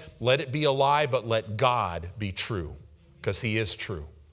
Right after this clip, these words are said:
The Bible is not relative truth, it's absolute truth. It, it's not subject to change.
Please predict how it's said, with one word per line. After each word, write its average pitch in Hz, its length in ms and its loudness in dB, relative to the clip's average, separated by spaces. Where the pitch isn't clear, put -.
The 117 100 2
Bible 143 440 2
is 139 140 -2
not 139 240 -4
relative 143 460 2
truth, 123 380 -6
it's - 220 -8
absolute 110 500 -4
truth. - 500 -12
It, 110 260 -8
it's 120 240 -6
not 123 240 -6
subject 127 560 -2
to 113 80 -6
change. 87 760 -6